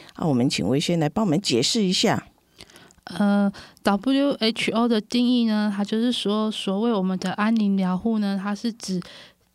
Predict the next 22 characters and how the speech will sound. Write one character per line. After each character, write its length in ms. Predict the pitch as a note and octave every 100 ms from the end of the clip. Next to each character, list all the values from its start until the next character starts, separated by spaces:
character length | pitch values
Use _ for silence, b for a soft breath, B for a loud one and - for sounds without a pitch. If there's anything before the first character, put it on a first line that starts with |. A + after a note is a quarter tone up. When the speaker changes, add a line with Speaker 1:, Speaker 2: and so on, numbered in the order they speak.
| _
Speaker 2:
只 200 | - F#3
针 240 | F3+ G#3
对 220 | A3 A#3 G#3
说 260 | G#3+ G#3
可 200 | G3+ G#3
以 120 | F3+ F3+ -
治 320 | - G3+ F#3+
愈、 340 | F3+ G3+ F#3 - B B B B B B _ -
治 200 | A#3+ A#3
疗 240 | F#3+ F3
性 380 | F3+ A#3 G#3 F#3+ - _ _ _ -
无 160 | G3 E3+
效、 420 | - A3 F#3 E3 -
没 100 | F#3+
有 100 | G3
反 300 | G3 E3 F3
应 100 | G3+
的 140 | F#3
末 220 | E3+ G3+
期 240 | F#3 - E3+
病 280 | - G3+ F3+
人， 280 | E3 F3+